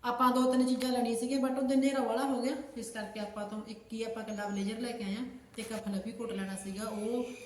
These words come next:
ਫਿਰ ਇਸ ਕਰਕੇ ਆਪਾਂ ਦੁਬਾਰਾ ਜਾਵਾਂਗੇ। ਉਹ ਸ਼ਾਪ 'ਤੇ ਆਪਾਂ ਨੂੰ ਜਚਿਆ ਨਹੀਂ ਹੈਗਾ, ਫਿਰ ਆਪਾਂ ਦੂਸਰੀ ਸ਼ਾਪ 'ਤੇ ਦੇਖਾਂਗੇ ਜਿੱਦਾਂ ਆਪਾਂ ਨੂੰ ਟਾਈਮ ਮਿਲਿਆ। ਤੇ ਉਹ ਤਾਂ ਸ-, ਸਰਦਾ ਸੀਗਾ ਜੀ, ਉਂਝ ਆਪਾਂ ਨੂੰ, ਆਪਣੇ ਕੋਲ ਜੈਕਟਾਂ ਸੀਗੀਆਂ, ਚਾਰ ਪੰਜ ਕੋਟੀਆਂ ਸੀਗੀਆਂ ਜੀ। ਮੈਂ ਕਿਹਾ ਚਲੋ ਆਪਾਂ ਇਸ ਵਾਰ ਆਪਾਂ ਆਪਣੀ ਮਨ ਦੀ ਤਮੰਨਾ ਪੂਰੀ ਕੀਤੀ, ਮੈਂ ਕਿਹਾ ਚਲੋ ਆਪਾਂ ਬਲੇਜ਼ਰ ਕੋਟ ਲੈਣਾ,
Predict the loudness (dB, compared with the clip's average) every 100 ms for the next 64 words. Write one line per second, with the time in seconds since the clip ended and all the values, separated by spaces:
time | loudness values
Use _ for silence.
0 | -14 -12 -4 -2 0 -2 -2 -4 -4 -4
1 | 2 2 4 2 0 2 2 2 0 -2
2 | -4 -4 -4 -2 -2 -2 -4 -4 -2 -2
3 | -2 -6 -8 -6 -4 -2 -2 -4 -6 -6
4 | -6 -8 -6 -4 -2 -2 -4 -4 -6 -6
5 | -6 -6 -6 -6 -6 -6 -8 -14 -16 -18
6 | -20 -12 2 6 6 6 6 6 4 4
7 | 2 2 2 2 2 4 6 6 6 4
8 | 2 2 2 0 0 0 -2 -2 -4 -2
9 | 0 0 -2 -2 -6 -6 -6 -4 -2 -2
10 | -2 -2 -2 -4 -4 -4 -4 -6 -8 -8
11 | -8 -6 -4 -6 -6 -8 -10 -10 -8 -6
12 | -8 -10 -12 -12 -10 -12 -10 -10 -10 -8
13 | -6 -6 -6 -8 -8 -8 -6 -6 -8 -10
14 | -10 -8